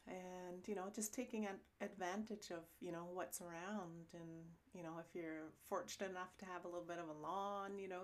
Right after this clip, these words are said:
go sit out on the grass or, you know, go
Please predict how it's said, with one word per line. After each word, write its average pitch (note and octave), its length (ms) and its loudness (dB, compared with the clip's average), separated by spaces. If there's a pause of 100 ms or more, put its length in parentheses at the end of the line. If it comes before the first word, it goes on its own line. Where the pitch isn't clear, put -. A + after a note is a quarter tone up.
go F3+ 100 -2
sit F3+ 200 0
out E3+ 140 0
on E3 120 0
the D#3+ 60 -2
grass E3+ 840 0 (680)
or, D#3 440 0
you E3 60 -2
know, D3+ 220 -2
go E3 140 0